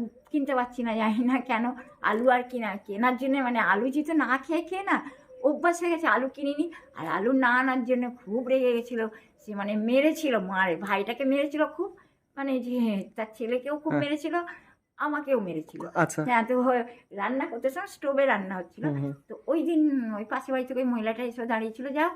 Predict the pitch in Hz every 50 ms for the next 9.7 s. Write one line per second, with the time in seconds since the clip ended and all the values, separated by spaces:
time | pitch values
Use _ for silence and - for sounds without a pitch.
0 | - - - - _ _ _ - 349 349 381 370 370 370 392 339 262 269 285 285
1 | 381 370 339 320 320 277 - 214 185 - 196 165 165 - 175 151 156 156 - _
2 | _ _ _ _ 143 135 - 269 285 302 330 311 320 320 311 311 311 - - -
3 | - 247 269 302 285 285 294 285 285 285 285 - - - 269 277 285 285 277 -
4 | 240 - 233 254 262 226 220 220 220 269 269 - 226 202 208 233 226 262 247 254
5 | 247 254 262 233 262 247 254 - - - 143 143 139 262 254 254 247 240 226 226
6 | 226 220 220 220 214 - - 247 247 247 277 269 269 277 269 254 240 240 240 226
7 | 226 233 240 269 285 254 240 220 208 202 202 - - - 220 226 226 - _ _
8 | _ _ _ _ 262 254 254 269 262 247 254 262 247 240 220 233 247 247 240 349
9 | 339 339 330 302 262 262 254 254 294 330 330 330 311 320